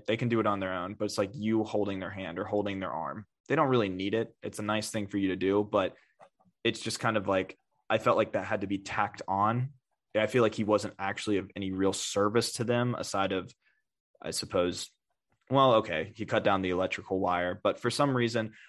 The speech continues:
I felt like the ending wasn't as big as it could have been. It's like he fought a couple guys, he got blasted with a shotgun, and then he sort of just went and saved the people.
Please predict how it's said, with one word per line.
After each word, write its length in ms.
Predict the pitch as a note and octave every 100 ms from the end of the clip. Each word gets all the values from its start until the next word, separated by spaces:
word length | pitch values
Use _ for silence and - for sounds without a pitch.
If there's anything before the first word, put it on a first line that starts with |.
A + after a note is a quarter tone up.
| -
I 80 | C3
felt 220 | B2+ D#3+
like 260 | C3 A#2 - _ _ _ _ _ _ - - _ _ _ _
the 220 | B2 B2
ending 500 | A#2 B2 C#3+ D#3+ E3+ F3 _ _ _ _ _
wasn't 540 | A#2+ A2+ A#2+ A#2 A2+ -
as 340 | G2+ G2+ G2
big 360 | F#2+ F#2+ G#2+ A2+
as 160 | A2 A#2
it 100 | -
could 140 | C#3+
have 160 | C3 B2+
been. 400 | C#3 C#3 D3 D3
It's 160 | G2+ -
like 140 | G#2+
he 80 | -
fought 240 | G#2+ B2+ A#2+
a 40 |
couple 260 | A#2 A2 G2+
guys, 340 | G2+ G2 G2
he 60 | G2
got 220 | G2+ -
blasted 360 | G#2+ G#2+ -
with 80 | G#2
a 40 | G#2
shotgun, 560 | - F#2+ F2+ F#2+ F#2+
and 100 | F#2+
then 100 | F#2+
he 140 | F#2+ F#2+
sort 220 | - F#2
of 100 | F#2
just 280 | F#2 - - - _ _ -
went 220 | G#2+ G2+
and 100 | F#2+
saved 280 | - G#2 G#2
the 80 | G#2+
people. 480 | A2+ A2 A#2 A#2